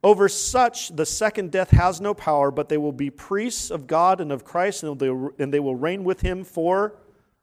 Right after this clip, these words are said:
a thousand years. Six verses, five times. That's where we get this thousand-year reign of the king. Here's the deal. When you read some of the other passages,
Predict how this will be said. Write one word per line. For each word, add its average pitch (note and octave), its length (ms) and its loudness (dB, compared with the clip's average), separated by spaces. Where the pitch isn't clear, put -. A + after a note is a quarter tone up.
a - 60 -18
thousand C#3+ 400 -4
years. D#3+ 360 -4
Six A3+ 300 -4
verses, G3+ 460 -4
five D#3 320 -4
times. C3+ 500 -14
That's F3 220 -2
where A#3 140 -4
we G#3+ 40 -6
get F#3+ 200 -2
this G3 200 -6
thousand-year E3 540 -8
reign C#3+ 280 -10
of D#3+ 80 -14
the F3 80 -10
king. F3 400 -16
Here's A#3 260 -6
the G#3+ 100 2
deal. G#3 240 -2
When D#3 80 -6
you D3+ 80 -8
read F#3+ 240 -4
some G3 120 -12
of G#3 40 -6
the G3+ 60 -2
other G3+ 100 -6
passages, G3 560 -10